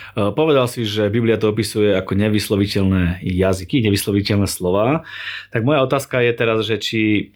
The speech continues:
e, to naplnenie Svätým Duchom je také, že príde Svätý Duch, e, na človeka a on začne hovoriť v týchto jazykoch alebo nevysloviteľných slovách, alebo naopak nevysveti-,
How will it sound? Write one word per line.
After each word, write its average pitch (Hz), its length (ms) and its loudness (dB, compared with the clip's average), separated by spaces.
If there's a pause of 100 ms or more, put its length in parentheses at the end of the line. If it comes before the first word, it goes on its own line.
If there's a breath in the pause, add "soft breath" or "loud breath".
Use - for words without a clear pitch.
(140)
e, - 120 -6 (840)
to - 120 -6
naplnenie 117 380 0
Svätým 110 400 -4
Duchom 113 320 0
je 104 140 0
také, 107 260 -2
že 98 400 0 (420 loud breath)
príde 120 300 0
Svätý 113 340 -2
Duch, 143 300 2
e, 95 560 -2 (340)
na 104 160 0
človeka 120 540 0
a 113 160 -2
on 127 100 0
začne 117 320 0
hovoriť 110 380 0 (240)
v - 80 -20
týchto 101 400 -2
jazykoch 107 640 -2
alebo 107 180 0
nevysloviteľných 107 760 0
slovách, 123 520 -2 (420 loud breath)
alebo 147 800 0
naopak 123 720 -2
nevysveti-, 135 800 0